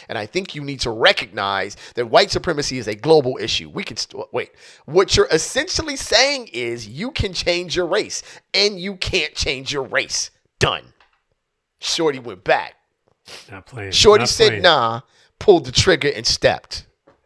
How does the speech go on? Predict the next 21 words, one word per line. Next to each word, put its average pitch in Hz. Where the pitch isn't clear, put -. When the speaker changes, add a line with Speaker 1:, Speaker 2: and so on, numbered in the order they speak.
Speaker 2:
Yep. 185
Speaker 1:
All 107
right, 85
Kev, 101
it's 101
on 85
you. 73
Speaker 2:
I'm 156
all 120
for 107
it. 98
I -
think 110
they 120
can 113
do 113
whatever 107
they 107
want. 95
Speaker 1:
<laughs> -
Uh-oh. 82